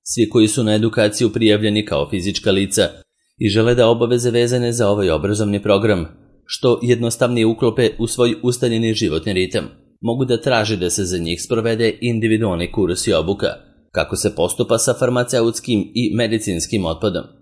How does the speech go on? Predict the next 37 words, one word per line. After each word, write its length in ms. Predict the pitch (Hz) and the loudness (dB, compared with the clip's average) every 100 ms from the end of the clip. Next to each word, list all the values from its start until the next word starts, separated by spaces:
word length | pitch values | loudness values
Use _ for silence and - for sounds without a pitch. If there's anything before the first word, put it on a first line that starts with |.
| _ | _
Oni 240 | - 117 117 | -2 0 0
će 120 | 123 | 2
dakle 260 | 113 110 110 | 2 2 0
moći 320 | 110 113 113 | 0 -2 -2
da 120 | 113 | 0
definišu 500 | 110 113 107 113 110 87 - _ _ | 0 0 0 0 0 -2 -6 _ _
kada 200 | 127 123 | -2 0
im 140 | 123 117 | 0 0
odgovara 540 | 120 117 113 127 117 | 0 2 4 4 2
da 240 | 101 98 | 2 2
edukacija 580 | 80 90 - 85 - 101 | 2 -2 -2 -2 0 -2
startuje, 680 | - 104 85 98 104 - - _ _ _ | -2 -2 -2 0 0 -2 -10 _ _ _
te 120 | 110 | -2
kojim 360 | - 117 113 104 | 2 2 0 0
danima 500 | 113 120 101 85 78 | 0 0 0 -2 -2
i 140 | 80 | -2
u 160 | 82 82 | -2 0
koje 340 | 123 117 117 | 2 2 4
tačno 320 | 123 123 - | 2 0 0
vreme 640 | 117 117 113 101 - - - | 0 2 2 0 -4 -14 -6
bi 100 | 117 | -2
bilo 280 | 110 113 107 | 2 2 2
najbolje 520 | 113 123 113 117 117 | 0 -2 0 2 4
da 60 | 101 | 2
imaju 300 | 80 85 87 | 0 -2 -2
predavanja. 560 | 95 92 87 95 92 - _ _ - | 0 2 2 2 -2 -6 _ _ 0
Da 120 | 113 | 2
bi 160 | 113 110 | 4 4
traženi 400 | 113 113 117 110 | 2 2 2 2
raspored 440 | 110 - 110 107 | 2 2 0 0
postao 340 | - 113 - 113 | 2 0 2 0
validan, 480 | 107 110 110 98 80 - - _ _ - | 2 2 2 0 -2 -10 -20 _ _ -4
mora 240 | 113 117 | -2 0
biti 240 | 113 120 131 | -2 0 0
u 120 | - | 2
potpunosti 580 | 113 117 131 123 123 76 | 2 0 -2 -2 0 0
odobren 440 | 78 98 110 107 | 0 -2 0 -2